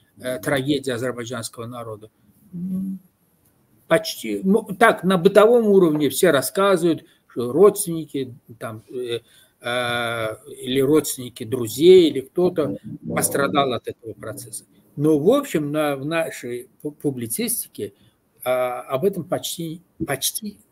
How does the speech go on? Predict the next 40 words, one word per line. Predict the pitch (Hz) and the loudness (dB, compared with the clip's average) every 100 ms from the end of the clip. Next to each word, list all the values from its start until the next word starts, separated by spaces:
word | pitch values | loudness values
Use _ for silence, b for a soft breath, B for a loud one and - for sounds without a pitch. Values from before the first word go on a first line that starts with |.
| - | -8
в-, | 160 160 | -6 2
можно | 185 220 180 | 8 8 8
сказать, | - 202 196 | 0 -2 -2
не | 151 135 | -6 -2
говорят. | 131 110 98 90 - | -2 -2 -6 -10 -8
Из-за | 147 | -2
этого, | 233 254 220 - B B B - | 0 2 0 0 B B B -10
э, | 156 165 | -4 2
я | 170 202 | 6 6
решил | 185 - 196 196 | 6 2 4 4
об-, | 156 - | 2 -2
эту | 160 151 | -4 -4
затронуть | 117 135 151 151 127 - | -4 -4 -4 -6 -6 -8
эту | 113 135 | -10 -10
тему. | 127 - 214 226 208 190 _ _ _ _ - | -2 4 4 4 -2 -4 _ _ _ _ -16
Э, | 151 - - | -16 -16 -2
почему? | 175 175 202 185 139 107 | 0 2 4 4 2 -4
Потому | 147 143 180 208 196 | -8 -4 -2 -2 -4
что, | - 110 | -4 -6
когда | 170 147 160 220 | -2 0 4 4
мы | 170 185 | 4 2
забываем | 139 156 143 156 202 262 254 208 190 | 2 0 2 2 2 0 -2 -2 -4
о | |
трагедии, | - 143 131 127 101 98 - | -6 -6 -4 -6 -6 -12 -12
эти | 135 143 | -10 -8
трагедии | 143 139 143 139 | -6 -4 -4 -4
повторяются. | 135 - - 120 120 110 - - _ _ b b - | -8 -14 -16 -12 -12 -14 -18 -20 _ _ b b -2
Нас, | 170 247 233 - - | 2 4 2 0 -2
э, | 185 | 0
в | - | 2
советское | 190 202 208 - 185 | 4 4 4 0 0
время | 170 208 190 | 2 2 2
заставили | 143 165 - 196 196 175 | 0 -2 -2 -2 0 0
забыть | 147 127 156 143 202 190 | -2 0 0 2 0 0
трагедию | 160 156 143 202 185 143 | -4 -4 0 -2 0 -4
восемнадцатого | 143 147 165 190 - - 135 | -4 -6 -6 -6 -6 -6 -8
марта | 156 170 156 | -6 -8 -6
восемнадцатого | 135 - 135 156 160 - 143 143 | -6 -6 -10 -8 -8 -10 -12 -6
года. | 151 123 | -4 -4
Вот | 131 | -8